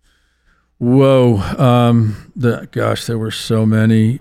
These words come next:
Um, it's the, you know, it, it was what happened to him, um, in two thousand after Kansas City, um, at the Kansas City game where he got, he just got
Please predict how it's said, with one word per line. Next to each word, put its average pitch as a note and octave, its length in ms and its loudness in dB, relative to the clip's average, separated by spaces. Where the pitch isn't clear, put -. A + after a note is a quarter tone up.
Um, A2 540 0
it's - 280 -2
the, A2 500 0
you A2+ 140 0
know, A2+ 480 2
it, A#2+ 200 -6
it A#2+ 240 -4
was A2+ 440 -6
what A#2 160 0
happened B2+ 340 0
to C#3 140 2
him, C3 400 0
um, A#2 600 -2
in A#2 140 0
two C3+ 180 -2
thousand A#2+ 460 -2
after A2+ 300 -2
Kansas A2+ 380 -2
City, G#2 440 -4
um, A2 600 -8
at A2+ 140 -4
the A2+ 80 -10
Kansas G#2+ 320 -4
City G#2+ 260 -10
game G#2 380 -6
where G2+ 160 -10
he A2+ 60 -12
got, A2+ 320 -14
he G#2+ 160 -4
just G#2+ 400 -10
got - 460 -12